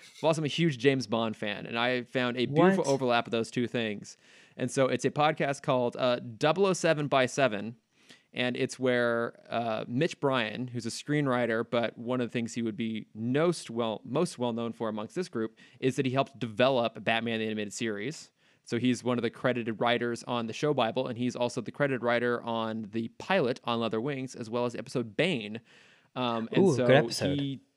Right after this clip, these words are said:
Speaker 1: just started this podcast where he and his, uh, his colleague John Ingle go through and they watch the entire James Bond film franchise in seven-minute increments.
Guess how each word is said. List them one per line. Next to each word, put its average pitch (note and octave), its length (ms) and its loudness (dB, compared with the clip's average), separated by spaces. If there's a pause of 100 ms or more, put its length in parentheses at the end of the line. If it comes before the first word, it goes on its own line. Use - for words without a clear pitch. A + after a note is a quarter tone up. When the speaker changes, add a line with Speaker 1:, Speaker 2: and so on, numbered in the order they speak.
(180)
Speaker 1:
just C3+ 120 -2
started C#3 220 0
this B2 80 -2
podcast A#2+ 600 0
where A#2+ 120 0
he B2 340 -2
and A2+ 220 -4
his, G#2+ 240 -4
uh, G#2 340 -4
his G#2+ 140 -10
colleague A2 360 -2
John A#2+ 260 0
Ingle A#2 320 -2
go A#2 160 -2
through A2+ 220 -2
and A2+ 60 -4
they A2 60 0
watch A2 280 -2
the A#2 80 -4
entire C#3 360 0
James B2+ 280 0
Bond A#2+ 280 -4
film A#2 180 -4
franchise G#2+ 640 -6
in A2+ 320 -4
seven-minute A#2+ 840 0
increments. G#2+ 600 -6